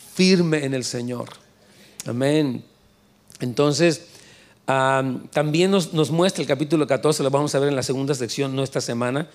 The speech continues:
sino la otra, primero Dios, cómo habrá consecuencias reales, tanto para los justos como para los impíos. Es decir, la Biblia dice, "Nadie se engañe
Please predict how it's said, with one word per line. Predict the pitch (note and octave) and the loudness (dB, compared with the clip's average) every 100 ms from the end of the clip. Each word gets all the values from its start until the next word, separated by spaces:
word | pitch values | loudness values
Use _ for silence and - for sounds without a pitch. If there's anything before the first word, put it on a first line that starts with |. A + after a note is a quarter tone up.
| - | -16
sino | B2 A2+ | -8 -4
la | A2 | 0
otra, | B2 C3 | 0 0
primero | B2+ B2 B2+ | -2 -2 0
Dios, | A#2+ C#3 D#3 - - - | 0 0 -2 -12 -20 -8
cómo | - E3 | -2 2
habrá | E3+ F3 F3 | 2 2 0
consecuencias | E3+ D3 D#3 - - F3 F#3 G3 E3+ | 0 0 -2 0 2 2 2 0 2
reales, | D#3 D3+ D#3+ D#3+ A#2+ - - _ _ _ _ | 2 4 2 0 -2 -6 -12 _ _ _ _
tanto | F#3+ A3 G3 | -2 0 0
para | F#3+ F#3 | 2 2
los | D3+ - | 0 0
justos | G3 G3+ - C#3 | 2 2 2 -4
como | - C3+ | -2 -2
para | B2 B2+ | 0 0
los | B2 | -2
impíos. | B2+ A#2+ D3 C3 - - _ _ _ - | -6 -4 -4 -4 -8 -16 _ _ _ -6
Es | F3+ | 0
decir, | F3 - - - _ _ _ - | 0 -2 -14 -20 _ _ _ -2
la | D3 | 0
Biblia | F#3+ G#3 | 2 2
dice, | G3 G3 - - _ _ - | 2 0 -4 -10 _ _ -6
"Nadie | E3+ F#3+ A3+ A#3+ B3 E4 F4 _ | -2 0 0 0 0 -2 -8 _
se | - E3+ | -6 -2
engañe | D3 C#3+ D#3 D#3 D#3 F3+ C4+ | 0 0 0 0 -2 -4 -6